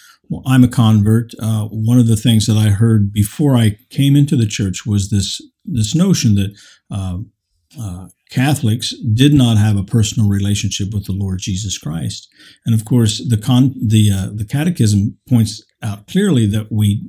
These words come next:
are called to have that relationship with Jesus Christ, and that relationship is prayer. So, um, those of you who are still thinking, wondering whether or not, uh, we as Catholics have a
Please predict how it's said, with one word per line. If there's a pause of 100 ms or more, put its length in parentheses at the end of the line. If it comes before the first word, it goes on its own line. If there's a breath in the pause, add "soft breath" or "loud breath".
(140)
are
called (100)
to
have
that
relationship
with
Jesus
Christ, (480 soft breath)
and
that
relationship
is
prayer. (140)
So,
um, (560)
those
of
you
who
are
still
thinking,
wondering
whether
or
not,
uh,
we
as
Catholics
have
a